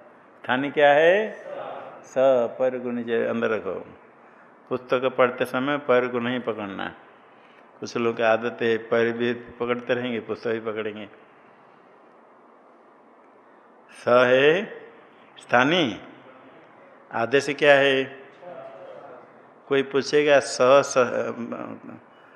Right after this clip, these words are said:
स्थानीय छ आदेश कहते, छ को स्थानीय स आदेश क्यों नहीं मानेंगे?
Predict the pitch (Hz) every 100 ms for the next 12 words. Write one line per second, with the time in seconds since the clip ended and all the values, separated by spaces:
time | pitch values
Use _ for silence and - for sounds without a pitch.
0 | - - - 113 139 143 - 127 131 135
1 | 120 127 123 131 131 127 127 - 127 139
2 | 139 139 139 135 143 - 131 131 135 131
3 | 131 139 135 139 131 135 131